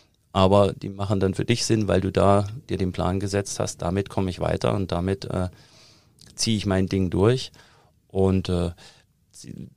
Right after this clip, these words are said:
deswegen, ich war das gewohnt jetzt auch in der Krise und damals war's, war's halt leider so, für den Sport macht man sich seine Pläne, wie man weiterkommt. Man musste halt aufpassen, mit wem man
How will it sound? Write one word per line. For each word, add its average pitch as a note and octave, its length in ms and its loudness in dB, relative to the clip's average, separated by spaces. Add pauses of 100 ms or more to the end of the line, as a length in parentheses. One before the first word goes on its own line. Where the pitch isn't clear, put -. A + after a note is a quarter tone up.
(220)
deswegen, F#2+ 440 0
ich - 200 -8
war E2+ 120 2
das G2 200 0
gewohnt F2+ 320 -6
jetzt - 180 -2
auch F#2 80 -4
in F#2+ 80 -2
der E2+ 80 -6
Krise G#2 380 -4
und F#2 160 -4
damals G2+ 440 0
war's, G2 380 -2
war's G2 220 0
halt F#2+ 340 -2 (560)
leider F#2 400 6
so, A2 400 4 (220)
für G2+ 160 -6
den F#2 140 2
Sport - 440 0 (220)
macht G2+ 300 2
man A2 120 0
sich G#2+ 140 -2
seine G#2+ 240 4
Pläne, A2+ 480 2 (200)
wie G#2+ 120 -6
man G#2+ 160 2
weiterkommt. G#2+ 480 0 (280)
Man F#2+ 140 -14
musste A2+ 320 0
halt G#2+ 220 2
aufpassen, G#2+ 600 2 (1300)
mit A#2+ 360 6
wem A#2+ 180 8
man G#2 300 6